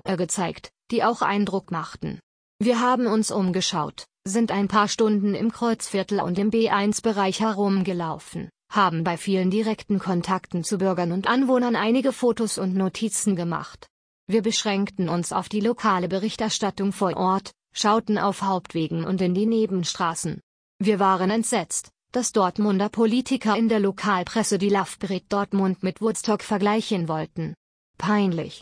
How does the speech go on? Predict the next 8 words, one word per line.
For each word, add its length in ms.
diese 340
Anmaßung 540
und 180
Unkenntnis. 760
Woodstock 500
ist 200
Musikgeschichte 880
geworden. 560